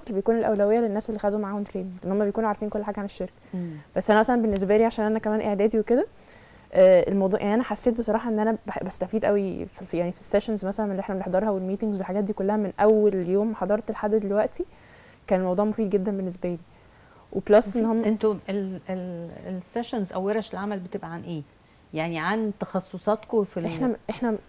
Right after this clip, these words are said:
Speaker 1: احنا متقسمين، آه، كذا كاتيجوري زي ما كان احمد قال، يعني،
Speaker 2: آه.
Speaker 1: في اف ار مثلًا وبي ار، كل واحد بيكون ليه الشغل بتاعه.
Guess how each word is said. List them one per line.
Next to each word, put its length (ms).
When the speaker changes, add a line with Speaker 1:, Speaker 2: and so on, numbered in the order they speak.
Speaker 1:
احنا 200
متقسمين، 680
آه، 240
كذا 240
كاتيجوري 380
زي 200
ما 180
كان 200
احمد 300
قال، 120
يعني، 360
Speaker 2:
آه. 80
Speaker 1:
في 200
اف 200
ار 160
مثلًا 240
وبي 240
ار، 120
كل 220
واحد 180
بيكون 260
ليه 60
الشغل 320
بتاعه. 240